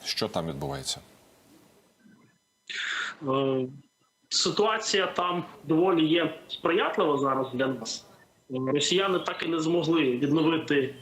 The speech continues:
Speaker 2: е, своє становище, не змогли, хоча дуже сильно намагаються, і зараз намагаються, е, відбити ту землю, яку вони втратили, але нічого у них не вдається. І все ж схоже на те, що,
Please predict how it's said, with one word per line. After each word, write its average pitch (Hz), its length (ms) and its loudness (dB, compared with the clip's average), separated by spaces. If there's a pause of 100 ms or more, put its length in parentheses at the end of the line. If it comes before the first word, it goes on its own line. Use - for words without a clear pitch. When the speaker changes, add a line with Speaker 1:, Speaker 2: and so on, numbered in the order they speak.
(300)
Speaker 2:
е, 127 240 2 (200)
своє 160 280 0
становище, 202 680 2
не 143 100 4
змогли, 156 580 4 (320)
хоча 160 240 0
дуже 160 260 4
сильно 151 300 2
намагаються, 143 800 2 (720)
і 139 80 2
зараз 151 340 2
намагаються, 127 640 0 (420)
е, 123 240 -4 (680)
відбити 156 400 2
ту 147 220 2
землю, 135 320 2
яку 127 200 0
вони 139 140 4
втратили, 180 600 0 (240)
але 147 220 2
нічого 151 360 2
у 151 40 4
них 147 160 2
не 151 80 2
вдається. 165 640 0 (360)
І 151 140 2
все 190 280 0
ж - 180 0
схоже 160 320 2
на 156 100 2
те, 202 220 0
що, 143 540 2